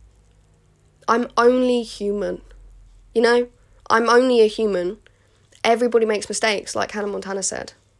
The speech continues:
So you can either spend the rest of your life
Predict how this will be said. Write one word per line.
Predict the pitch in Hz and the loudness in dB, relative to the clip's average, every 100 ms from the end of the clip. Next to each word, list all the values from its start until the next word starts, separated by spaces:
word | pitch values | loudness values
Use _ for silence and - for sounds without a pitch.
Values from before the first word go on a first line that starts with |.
| _ _ _ _ _ _ _ _ _ _ _ _ _ _ _ | _ _ _ _ _ _ _ _ _ _ _ _ _ _ _
So | - 214 208 202 185 - _ _ _ _ _ _ _ _ _ _ - | -2 0 2 0 -2 -8 _ _ _ _ _ _ _ _ _ _ -6
you | 214 | -6
can | 214 208 - | -4 -6 -4
either | 233 220 | -2 -2
spend | - 214 214 | -2 -2 0
the | |
rest | 214 214 220 | 0 0 -6
of | 214 | -6
your | 202 | -4
life | 196 202 101 - | -2 -2 -6 -12